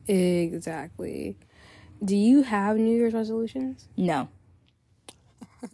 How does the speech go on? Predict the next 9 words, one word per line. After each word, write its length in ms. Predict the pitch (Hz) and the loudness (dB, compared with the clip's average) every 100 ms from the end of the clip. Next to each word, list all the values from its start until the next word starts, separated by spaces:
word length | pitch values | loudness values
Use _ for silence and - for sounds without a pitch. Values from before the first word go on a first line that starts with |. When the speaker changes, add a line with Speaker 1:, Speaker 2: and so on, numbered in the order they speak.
| - - _ - - | -18 -20 _ -16 0
Speaker 2:
You? 360 | 196 185 220 - _ _ - - - - - - | 4 4 2 -2 _ _ -20 -20 -20 -20 -10 2
Speaker 1:
Okay. 640 | 202 202 190 180 175 185 - _ - - _ _ - | 2 4 2 0 -4 -10 -16 _ -20 -20 _ _ 0
I 80 | 196 | 4
know. 500 | 190 196 220 240 - | 4 4 4 2 2
Honestly, 640 | 196 214 240 - 285 285 - - | 2 4 4 2 0 0 0 0
I 80 | |
wanna 300 | 185 202 247 | 2 4 2
say 340 | 240 - 190 190 | 0 0 0 0
yeah. 540 | 202 185 185 - - | -2 -6 -6 -8 -14